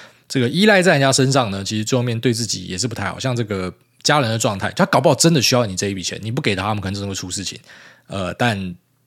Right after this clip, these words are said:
就，就我讲的嘛，就是他其实会让大家都充满压力，他们自己有压力，你有压力。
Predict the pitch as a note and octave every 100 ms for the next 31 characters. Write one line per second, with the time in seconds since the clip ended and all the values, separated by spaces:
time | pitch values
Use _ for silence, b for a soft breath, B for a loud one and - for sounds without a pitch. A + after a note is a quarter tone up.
0 | _ _ _ - G#2 C#3+ B2 C3+ A2 F#2+
1 | F2 E2 F#2 A#2 G#2+ B2 A2 G#2+ A2 A#2+
2 | G2+ G#2 A2+ G#2 G2+ G2+ G2+ A#2+ G2 F2
3 | F2 F#2 F2 D3 C#3 C#3+ G#2 G#2+ A2+ G#2+
4 | F#2+ F2 F2 F2+